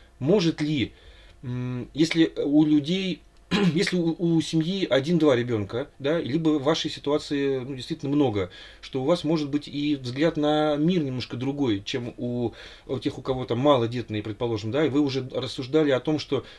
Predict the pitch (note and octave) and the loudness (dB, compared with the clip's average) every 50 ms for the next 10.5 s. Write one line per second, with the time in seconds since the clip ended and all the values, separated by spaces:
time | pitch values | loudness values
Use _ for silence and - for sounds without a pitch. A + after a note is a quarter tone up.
0 | - - - B2 C3 E3+ F3 - C#3 B2 C3 D#3+ E3 D3+ C#3+ C3 - A#2+ A#2 A#2 | -12 -6 -4 0 0 0 0 0 -4 2 2 4 4 4 0 -2 -4 -4 -2 -2
1 | B2 C3 D3+ D#3 - - - C3+ A#2 G#2 G#2+ A2+ A2+ A2+ A2 G#2 - - - - | -2 -2 -4 -6 -6 -8 -6 -4 -4 -2 -2 -2 0 0 0 -2 -4 -14 -20 -14
2 | - A#2 A2 G#2 A#2 C3 D#3 D#3+ - - C3 B2+ D3 D#3 D3+ C#3+ C#3 C3 B2 A2+ | -12 -10 -8 -6 0 0 0 0 0 -4 0 2 2 2 2 0 0 -4 -4 -6
3 | - - - - - - A#2 G#2+ - B2+ B2+ A#2 G#2+ C#3 C3 B2+ B2+ A#2 B2 C3+ | -10 -20 -20 -20 -18 -16 -16 -16 -10 -8 -6 -4 -4 -2 -2 -2 -2 2 2 4
4 | C#3 C3+ B2+ - B2+ A2 - A#2 A2 - - - D3+ C3+ A#2+ C3 C3 C3 C3+ - | 4 4 2 -2 -8 -6 -4 -4 -4 -4 -2 0 0 0 2 2 2 2 2 0
5 | - - A#2+ A2+ - - C3 B2 A#2+ C3 C#3 C3+ C3 A#2+ - - - - - - | -4 -8 -8 -8 -2 -2 -2 0 2 0 0 0 0 -4 -6 -10 -20 -20 -20 -20
6 | _ - A#2+ A#2+ A#2+ B2 B2 B2 B2+ B2+ B2+ B2+ - - B2+ A#2+ C3+ D#3 G3 B3 | _ -6 -2 0 0 2 2 2 2 2 2 0 -2 -4 -6 -6 -4 -2 0 0
7 | C4+ - - - D#3 D3 - - D#3 D3 - - E3+ E3 D3+ C#3 C#3 C3 D#3+ F#3+ | -2 -2 -2 0 0 -2 0 0 -4 -4 -2 -2 0 2 2 2 2 0 0 -2
8 | G3 - D#3 C#3 D3 D3+ D3 C3+ - B2+ G#2 - B2+ C3+ E3 F3 D3+ C3 B2+ C3 | -2 -2 -2 0 0 0 0 -2 -4 -8 -8 -2 0 2 2 2 0 -2 -2 -2
9 | C3+ C#3 B2+ - E3 E3+ - F#3 - - - - - B2 A#2+ B2 B2 B2 A#2+ A#2 | -2 -2 -2 -2 -2 2 2 2 2 2 -6 -10 -8 -6 -6 -4 -4 -4 -4 -4
10 | G2+ - - - F2 - - G#2 G#2+ G#2+ | -6 -6 -10 -16 -16 -8 -6 -6 -6 -6